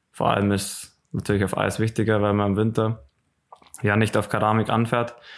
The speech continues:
Und im Winter zählt's dann, deswegen, ähm, ist gut, wenn man da eben schon das vorher übt. Aber wie gesagt, also ich denk, wenn man nur auf Keramik springen wird, wird's auch gehen.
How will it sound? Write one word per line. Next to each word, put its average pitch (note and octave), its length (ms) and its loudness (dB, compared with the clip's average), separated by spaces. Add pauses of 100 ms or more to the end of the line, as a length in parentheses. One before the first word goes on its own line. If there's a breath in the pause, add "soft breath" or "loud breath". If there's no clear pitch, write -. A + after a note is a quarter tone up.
(560 loud breath)
Und G#2 180 4
im G#2 100 4
Winter G#2+ 260 4
zählt's A2 300 4
dann, A2 160 2
deswegen, G#2 600 4
ähm, G2 460 2
ist - 180 -6
gut, G#2+ 220 2
wenn G2+ 80 4
man F#2+ 100 4
da F#2+ 340 2
eben F#2 200 2
schon F#2+ 160 0
das F2+ 140 -2
vorher F#2 340 0
übt. F#2+ 260 -2
Aber F2+ 300 0
wie F2+ 80 -2
gesagt, - 360 -4
also F2+ 280 -2 (800 loud breath)
ich - 60 -20
denk, G2+ 240 2
wenn G#2 120 2
man G2 320 2
nur A#2 180 6
auf G#2 140 2
Keramik G2+ 380 2
springen F#2+ 340 2
wird, F#2 200 2
wird's - 340 -2 (180)
auch G2+ 200 4
gehen. F#2 360 2